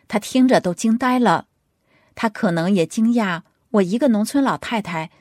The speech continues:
怎么能知道那么多，这样的事情简直太多了。那一回，有位女子问我上过多少学，我告诉她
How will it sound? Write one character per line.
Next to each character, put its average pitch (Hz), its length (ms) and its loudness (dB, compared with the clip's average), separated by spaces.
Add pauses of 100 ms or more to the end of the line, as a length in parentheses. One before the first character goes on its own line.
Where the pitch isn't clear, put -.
(100)
怎 190 180 0
么 165 60 -2
能 175 160 -2
知 247 140 -6
道 240 200 0
那 247 120 2
么 262 140 0
多， 170 360 0 (880)
这 285 120 -2
样 214 140 2
的 175 100 0
事 - 180 -2
情 160 320 -8
简 160 180 -6
直 165 140 -6
太 233 240 -6
多 175 240 -4
了。 165 280 0 (1080)
那 262 140 0
一 214 120 4
回， 175 480 -4 (100)
有 196 120 2
位 208 160 2
女 180 220 0
子 170 300 -2
问 190 240 0
我 165 100 -2
上 190 240 -4
过 170 220 2
多 247 160 -4
少 202 180 -4
学， 165 440 0 (560)
我 - 100 -4
告 202 160 -4
诉 190 160 -2
她 190 380 0